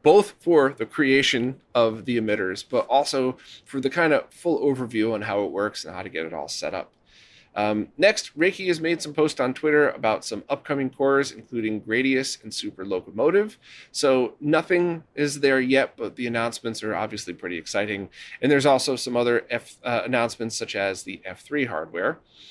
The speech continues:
Um, Pierco announced that he's started work on a core for the puzzle arcade game Kawako.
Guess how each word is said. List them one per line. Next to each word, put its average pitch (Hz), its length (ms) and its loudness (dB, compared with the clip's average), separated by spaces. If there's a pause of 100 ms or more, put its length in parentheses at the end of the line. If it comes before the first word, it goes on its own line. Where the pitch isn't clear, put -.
(280)
Um, 110 420 0 (440)
Pierco 220 280 6
announced 208 440 4
that 160 80 -2
he's 151 220 -2 (100)
started 175 340 2
work 160 260 0
on 120 80 0
a 139 40 -2
core 139 300 2
for - 120 -6
the 117 120 -6
puzzle 135 340 0
arcade 120 440 -2
game 117 360 -2 (100)
Kawako. 131 640 2